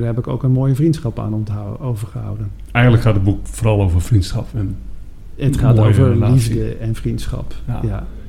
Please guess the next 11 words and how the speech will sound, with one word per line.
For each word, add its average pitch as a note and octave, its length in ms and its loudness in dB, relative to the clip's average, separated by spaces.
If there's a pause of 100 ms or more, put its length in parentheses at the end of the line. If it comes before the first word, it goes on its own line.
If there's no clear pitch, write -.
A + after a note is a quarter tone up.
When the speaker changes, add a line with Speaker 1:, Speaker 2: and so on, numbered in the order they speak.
Speaker 1:
ja. G#2 140 -4 (880)
Speaker 2:
Wat E3 180 4
voor, G#3 200 -2
eh, F3 100 -2
kleur F#3 260 2
is D3 120 4
jouw F#3+ 160 2
hart A2 180 4
vandaag, A2+ 480 -2
eh, G#2+ 140 -2
Tim? G2+ 220 0